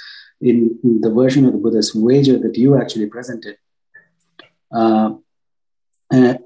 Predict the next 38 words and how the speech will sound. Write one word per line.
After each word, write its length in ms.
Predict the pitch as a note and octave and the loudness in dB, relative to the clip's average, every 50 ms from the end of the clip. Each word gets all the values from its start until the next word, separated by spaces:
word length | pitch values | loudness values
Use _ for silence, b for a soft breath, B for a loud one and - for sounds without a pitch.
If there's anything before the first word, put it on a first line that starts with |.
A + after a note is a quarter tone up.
| _ _ | _ _
if 220 | C3+ C#3 C3+ - | -2 -2 0 0
I 300 | C#3+ C#3 D3 D#3+ D#3 D3+ - | 2 2 4 4 2 2 0
understand 380 | C3+ C3+ C3 C3 C3+ B2+ A#2+ | 0 0 0 0 0 -2 -2
correctly, 280 | - A#2+ A#2+ A#2 A#2+ A#2 | -2 -4 -6 -4 -4 -6
there 140 | G#2+ G#2+ G#2 | -4 -6 -8
are 80 | - | -6
two 260 | - - A3 G3 C#3 A#2 | -2 -2 0 0 0 -2
versions, 600 | G#2 G2 F#2+ F#2+ G2 A2 A2 - - - _ _ _ _ - | -4 -6 -8 -10 -10 -10 -10 -12 -14 -16 _ _ _ _ -12
both 420 | A2+ G2+ F#2 - C#3 D3+ D#3 - | -12 -8 -4 0 0 0 0 -2
of 160 | C#3+ B2+ - | -6 -10 -10
which 420 | A#2+ A#2+ A2+ A#2 - - - - - - | -8 -8 -8 -8 -10 -12 -14 -16 -16 -14
are 100 | - - | -12 -8
connected. 600 | - - A2 G#2+ C3 C#3 - - F#2+ D#2+ - - - b b b b b b b | -4 -2 0 0 0 0 -2 -4 -6 -8 -8 -12 -18 b b b b b b b
One 480 | - A2 A#2+ B2+ C3+ D3 D3+ D3+ D3+ D3+ - | -2 2 4 6 6 8 6 6 4 2 -4
was 460 | B2 A#2 B2+ B2+ A#2+ A2+ - - - | -6 -4 -2 -2 -2 -4 -6 -10 -12
basically 720 | - A#2+ A2 A2+ A#2+ A#2+ - C#3 C3 C3 A#2+ A#2 A#2 A#2 A2 A2+ - | -12 -10 -6 -6 -6 -4 -4 -6 -6 -4 -4 -4 -4 -6 -8 -12 -12
towards 460 | A#2 A2 A2 A2+ A2+ A2+ - - - | -8 -6 -2 -2 -2 -2 -2 -4 -4
skillfulness 680 | - - - - C#3 C3+ C3+ C3+ - C3 A#2+ A#2 A2 - | -6 -6 -2 0 2 2 2 2 0 0 0 0 -2 -4
of 120 | G#2 - | -6 -8
actions, 720 | G#2 G#2+ A2+ A2+ - - - F#2 F#2 - - - - - _ _ _ _ - | -8 -6 -8 -8 -8 -10 -10 -10 -8 -8 -10 -10 -12 -14 _ _ _ _ -8
uh, 180 | A2 G#2+ G#2+ - - A#2 A2 G#2 - | -6 -6 -6 -6 -6 -6 -6 -6 -6
towards 380 | - B2+ A#2 A2+ A2+ A2 G#2+ - | -4 -2 -2 0 -2 -2 -4 -2
making 320 | A#2 A2+ A2+ A2+ A#2 A2 G#2+ | -2 -2 -2 0 0 0 0
you 120 | A2+ A2+ | 0 0
more 220 | A2 A2 A2 A2+ A2 | 0 0 0 0 -2
skillful. 420 | - - - A#2+ A2+ - - G2 | -4 -4 -6 -6 -6 -6 -10 -12
But 140 | F#2 G#2+ G#2+ | -12 -10 -12
the 100 | A2+ - | -8 -6
other 180 | D3 E3 G3+ | -2 0 2
one 260 | F3 D#3 D3 D3 C#3+ - | 2 4 4 2 0 -2
is 160 | C#3 B2+ - - | -6 -10 -8 -4
also 480 | - D3+ F3+ F#3 F3+ - - F3 D#3+ D3 | -2 0 0 0 -2 -2 0 0 2 0
a 40 | C#3 | 0
set 240 | C#3 - D3+ D3 - | -2 -4 -6 -6 -6
of 180 | A2+ - - | -8 -8 -10
beliefs, 460 | - G#2+ A2 A#2 G2+ - - - - - | -10 -10 -10 -10 -10 -10 -12 -12 -12 -10
right 320 | B2 A#2 A#2+ B2 C3+ - | -6 -2 0 0 0 0
view. 500 | - G#2+ G#2+ B2 C3 A#2+ G#2 F2 F2+ - | -2 -2 0 2 2 2 0 -2 -6 -12